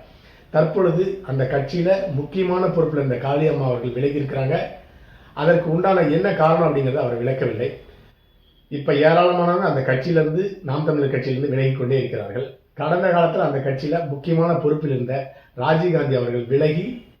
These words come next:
திராவிட முன்னேற்ற கழகத்துல தன்னை இணைத்துக் கொண்டார். அதே போலவே இன்னொரு முக்கிய தலைவராக இருந்தவர்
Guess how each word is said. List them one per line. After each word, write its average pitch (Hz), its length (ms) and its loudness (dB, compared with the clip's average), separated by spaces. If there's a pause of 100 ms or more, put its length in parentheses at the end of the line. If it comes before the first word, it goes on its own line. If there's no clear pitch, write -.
(120)
திராவிட 156 260 0
முன்னேற்ற 147 320 -2
கழகத்துல 131 500 -4
தன்னை 127 260 -4
இணைத்துக் 131 320 -4
கொண்டார். 117 440 -8 (120)
அதே 156 260 -2
போலவே 170 340 2
இன்னொரு 175 340 0
முக்கிய 156 320 -2
தலைவராக 143 440 0
இருந்தவர் 135 560 -4